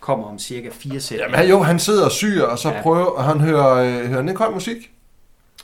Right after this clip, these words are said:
Speaker 1: Jo, men det, det tror jeg, han gør det meste af tiden nede i kælderen.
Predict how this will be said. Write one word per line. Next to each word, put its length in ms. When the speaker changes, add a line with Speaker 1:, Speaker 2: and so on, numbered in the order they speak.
Speaker 1:
Jo, 140
men 100
det, 200
det 100
tror 200
jeg, 80
han 100
gør 140
det 80
meste 280
af 40
tiden 240
nede 140
i 40
kælderen. 300